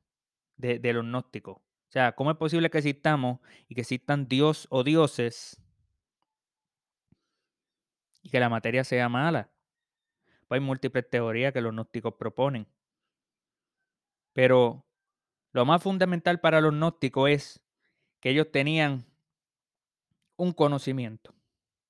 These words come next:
muy secreto, pero que la materia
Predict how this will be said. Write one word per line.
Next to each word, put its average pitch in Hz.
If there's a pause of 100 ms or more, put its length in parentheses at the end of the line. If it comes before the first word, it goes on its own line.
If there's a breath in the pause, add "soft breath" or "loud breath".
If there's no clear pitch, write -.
(800)
muy 151 (420)
secreto, 117
pero 123
que 127
la 123
materia 117